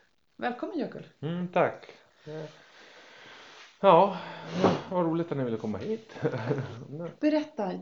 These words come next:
Speaker 1: du, vi förknippar ju dig med Jor, men, men hur kom du i kontakt med honom?
Speaker 2: Jor kom jag i kontakt med, eh, redan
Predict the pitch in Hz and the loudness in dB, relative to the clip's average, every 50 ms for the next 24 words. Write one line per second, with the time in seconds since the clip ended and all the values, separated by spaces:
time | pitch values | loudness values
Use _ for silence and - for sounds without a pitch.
0 | - - - 247 233 262 262 262 254 262 254 240 240 240 240 226 214 208 196 208 | -10 -10 -10 -6 -4 -2 -2 -2 -2 -4 -2 0 0 0 2 0 0 0 0 0
1 | 202 208 202 185 180 175 170 160 - 170 165 175 156 139 139 143 151 175 185 190 | -2 -2 0 -2 -2 -2 -2 -2 -4 -4 -4 -4 -4 -4 -6 -6 -6 -4 -4 -4
2 | 196 190 185 190 - - 202 220 226 226 226 214 202 247 247 - - 240 240 233 | -2 -2 -4 -4 -6 -6 -4 -4 -2 -2 -2 -4 -4 -6 -8 -4 -2 0 0 0
3 | 233 233 233 - 247 233 226 - 226 214 - - _ _ - 208 208 214 226 202 | 0 -2 -2 -2 -4 -6 -6 -6 -12 -14 -16 -20 _ _ -8 -6 -6 -4 -6 -6
4 | 202 220 302 - 139 139 - _ _ _ _ _ _ _ _ _ _ - - - | -6 -6 -6 -8 -8 -12 -18 _ _ _ _ _ _ _ _ _ _ -20 -20 -20
5 | _ _ _ _ 127 120 107 117 120 135 156 190 208 196 185 170 - - _ _ | _ _ _ _ -14 -10 -6 -2 2 4 4 6 6 4 4 2 -2 -10 _ _
6 | _ _ _ _ _ _ _ _ _ _ _ _ _ _ - - - - - - | _ _ _ _ _ _ _ _ _ _ _ _ _ _ -16 -14 -14 -14 -16 -18
7 | - - - - - 147 139 139 147 165 165 151 143 - - 143 131 135 135 139 | -20 -20 -12 -4 0 2 4 4 4 4 4 2 2 0 -4 -4 -4 -4 -4 -4
8 | 139 - - - - 147 135 127 120 113 110 107 101 101 110 110 107 107 107 107 | -4 -6 -8 -12 -8 -4 -2 0 0 0 0 -2 -2 -2 -2 -2 0 -2 -2 -4
9 | 107 107 113 117 120 127 127 123 113 120 117 113 107 | -6 -8 -8 -6 -2 0 0 0 0 0 -2 -2 -4